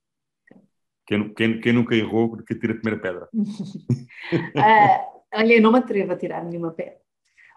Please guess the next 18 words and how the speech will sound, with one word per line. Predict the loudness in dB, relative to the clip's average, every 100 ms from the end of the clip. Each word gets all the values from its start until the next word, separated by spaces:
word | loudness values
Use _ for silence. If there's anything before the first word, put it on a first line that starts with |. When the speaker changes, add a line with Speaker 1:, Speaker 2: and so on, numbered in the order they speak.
| _ _ _ _ _ _ _ 2
Speaker 2:
Nuno, | 4 6 4 0
estamos | -4 -2 0
a | 0
terminar. | 0 2 2 2 0 -4 -4 -8 -2
Eu | 0
gostava | 0 2 0 4 4 4 2
de | 0 0
saber | 2 0 2 0 -2 -4 -8 -16 _
se | -16 -12 -4 2 4 2 0 -4 -10 -8
agora | 0 4 4 4 0 -6 -8 -16 _ _ _ _ _ _ -12
tu | -8
pudesses | 0 2 2 -4
ir | -8
ter | -8 -8
com | -4
o |
Nuno, | -2 -2 -2 -4 -6 -10 -14
que | -14 -12 -10 -10 -12